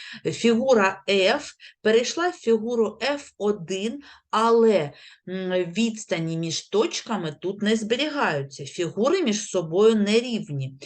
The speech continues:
Ми так само будемо такі геометричні перетворення вивчати, але ми зараз можемо зробити висновок,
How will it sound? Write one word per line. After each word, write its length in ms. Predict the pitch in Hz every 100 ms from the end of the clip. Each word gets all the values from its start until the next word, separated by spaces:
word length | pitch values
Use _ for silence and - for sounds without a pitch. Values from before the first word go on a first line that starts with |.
| - - - -
Ми 420 | 175 208 285 302 285 294
так 180 | 311
само 480 | - 320 247 185 165
будемо 380 | 185 220 185 170
такі 360 | 185 208 226 175
геометричні 760 | 196 202 220 214 214 - 175
перетворення 1040 | 175 202 214 214 170 214 185 156 143 143 143
вивчати, 920 | 190 - - - 143 139 - 349 381 - - - _
але 440 | 202 202 214 320 349
ми 180 | 233
зараз 600 | 214 196 226 190 170 -
можемо 420 | 196 185 180 165 165
зробити 500 | 180 185 185 175 156 156
висновок, 580 | 165 156 226 262 359